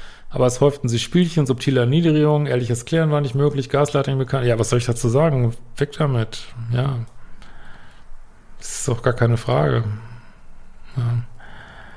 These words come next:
Äh, sie denkt, wir wären die engsten Freundinnen und ich will das nicht mehr mit mir machen lassen, will das aber auch nicht artikulieren,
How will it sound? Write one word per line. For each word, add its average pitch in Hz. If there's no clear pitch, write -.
Äh, 127
sie 127
denkt, 165
wir 151
wären 151
die 147
engsten 156
Freundinnen 170
und 151
ich 135
will 151
das 151
nicht 143
mehr 139
mit 135
mir 139
machen 135
lassen, 120
will 135
das 139
aber 127
auch 131
nicht 131
artikulieren, 139